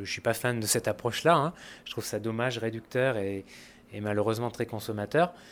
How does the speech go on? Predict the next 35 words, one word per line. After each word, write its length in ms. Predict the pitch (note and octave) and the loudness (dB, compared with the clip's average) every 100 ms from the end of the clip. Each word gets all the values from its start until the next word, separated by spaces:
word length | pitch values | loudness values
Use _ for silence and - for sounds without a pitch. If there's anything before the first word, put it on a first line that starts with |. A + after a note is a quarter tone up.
| - - - | -20 -20 -10
Et, 260 | A2 G#2+ G#2 | -2 0 2
euh, 560 | G#2 G2+ G2+ G2+ G2+ G2 | 2 2 0 0 0 4
voilà, 280 | B2+ C3 | 8 8
je 100 | A2 | 6
pense 220 | - - - | -2 -10 -8
que 100 | G#2 | -4
dans 240 | G2+ G#2 | -4 -2
un, 420 | G#2 G#2 G#2+ G#2 G2+ | -2 -2 -2 -4 -6
quand 100 | G#2 | -4
on 120 | G#2+ | -4
vient 180 | A2+ B2+ | -4 -4
dans, 320 | A#2 G#2+ G2+ - - - - | -4 -4 -8 -14 -20 -20 -10
dans 200 | G#2+ G#2+ | -6 -4
un 100 | A2 | -4
pays, 480 | A2 G#2+ A#2 F#3+ E3+ | -2 -4 -2 0 2
euh, 160 | G#2+ | 2
c'est 140 | G#2 A2+ | -2 -8
pour 220 | G#2 G#2 | -8 -6
le, 180 | G#2 G2+ | -4 -4
le 120 | G#2 | -4
découvrir 340 | G#2+ - C3 | -4 2 2
dans 100 | A#2+ | 2
sa 180 | A2 A#2 | 0 -2
globalité, 540 | A2 A#2 A2+ A2 G#2+ D3 | 0 4 4 4 2 2
avec 140 | D#3+ | 2
les 60 | A#2 | 0
choses 260 | - A2 G#2 | -2 -4 2
bonnes 340 | G#2 C3+ E3+ - - - | 4 4 2 -6 -16 -6
et 40 | |
les 100 | G#2 | -4
choses, 380 | G#2 B2 B2+ A2+ | -2 0 0 0
euh, 120 | A2 | 0
mauvaises. 520 | G#2+ A#2 G#2+ G#2 G2 - - - - | 2 2 4 2 0 -10 -20 -18 -6
Et, 220 | G2+ G#2 | 0 2
euh, 240 | G2+ G2+ | 4 2